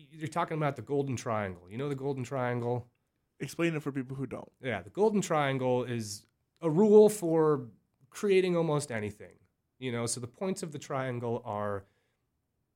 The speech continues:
Speaker 1: good, cheap, and fast.
Speaker 2: Mm-hmm.
Speaker 1: And usually you can only pick two. If you need something and you need it to be produced good and fast,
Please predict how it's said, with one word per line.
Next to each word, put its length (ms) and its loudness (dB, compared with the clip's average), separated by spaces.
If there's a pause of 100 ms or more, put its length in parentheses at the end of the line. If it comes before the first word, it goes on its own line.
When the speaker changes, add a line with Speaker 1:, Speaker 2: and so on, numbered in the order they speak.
(760)
Speaker 1:
good, 460 4 (960)
cheap, 440 -4 (640)
and 160 -8
fast. 540 -12 (300)
Speaker 2:
Mm-hmm. 240 -12 (440)
Speaker 1:
And 140 -4
usually 400 2
you 80 -4
can 120 -2
only 180 0
pick 280 -8
two. 360 -8 (600)
If 140 -10
you 100 -2
need 260 0
something 640 -4 (100)
and 100 -12
you 80 -4
need 100 -2
it 100 -10
to 60 -20
be 320 -4 (960)
produced 520 -6
good 460 -2 (500)
and 160 -12
fast, 540 -6